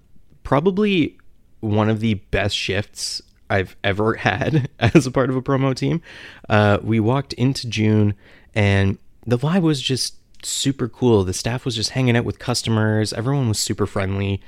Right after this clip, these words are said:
just chatting about music, just super helpful with if we needed anything. It was a great time. Uh, I even walked away purchasing a Bob and Doug McKenzie record.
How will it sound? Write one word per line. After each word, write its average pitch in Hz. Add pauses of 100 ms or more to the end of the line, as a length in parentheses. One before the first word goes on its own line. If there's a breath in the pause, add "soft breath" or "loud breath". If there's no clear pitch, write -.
(320 soft breath)
just -
chatting -
about 107
music, 101
just -
super -
helpful 104
with 98
if 95
we 98
needed 107
anything. 101 (380 soft breath)
It -
was 196
a 208
great 175
time. 135 (420 soft breath)
Uh, 110
I 120
even 190
walked 170
away 127
purchasing 117
a 98
Bob 110
and 113
Doug 101 (120)
McKenzie 113
record. 143